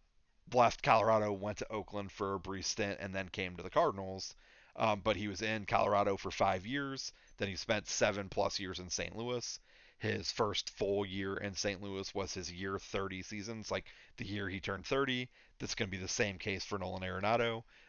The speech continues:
Um, Arenado just eight years in Colorado as opposed to the five. Um, but, <clears throat> uh, Holiday's home O P S with Colorado was, like,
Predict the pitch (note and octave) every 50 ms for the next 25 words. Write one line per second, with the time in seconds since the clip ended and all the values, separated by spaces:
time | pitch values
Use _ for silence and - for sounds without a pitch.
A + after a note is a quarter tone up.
0 | - _ - A2 G#2 G#2+ G#2 - - G#2+ G#2 G2+ G2 G2 G2 G2 F#2+ - - F#2
1 | - - - - A2 A2 G2+ A2 A2 G#2+ F#2 A2 F#2+ - A2+ A2+ G#2+ G#2+ G#2+ A2
2 | A2 G#2+ G#2 G#2+ G#2+ A2+ A2+ - - - G2+ - F#2+ - G2+ F#2+ F2 F#2 E2+ -
3 | - A#2+ A#2+ C3+ D3 D#3 E3 E3 E3 - - - _ _ _ - - - - -
4 | _ _ _ _ - D#3 - - - A1 - - - - _ _ - - - -
5 | - - - G#2 - - _ _ _ _ _ _ - - - - E3 B2+ G#2+ F#2+
6 | F2 E2 - _ _ _ _ _ _ _ _ _ _ - - B2 G#2+ G2+ G#2 G2+
7 | F#2+ G2 C3+ C3 B2+ A#2+ A2 G#2+ G#2 G#2 G#2 F#2 - - - - - - - -
8 | - _ - - C3+ D3 D3 C#3 C3 A#2 A2+ G2+ - G2 G2+ G2 F#2+ G2 G2 G2
9 | - - - - - - _ _ - G#2 F#2+ G2+ G#2 G2 - - - A2+ G#2+ G#2
10 | G2+ G2+ G2+ G2+ G2+ G2 G2 G2 F#2 - - F#2+ - G2+ G2+ F#2 -